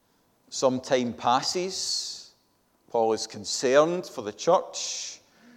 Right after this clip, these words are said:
and so he sends Timothy back to Thessalonica to see how they are doing.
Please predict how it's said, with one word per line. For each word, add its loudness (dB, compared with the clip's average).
and -14
so -6
he -6
sends 2
Timothy 0
back 6
to -6
Thessalonica -4
to -14
see -2
how 2
they 0
are 6
doing. 2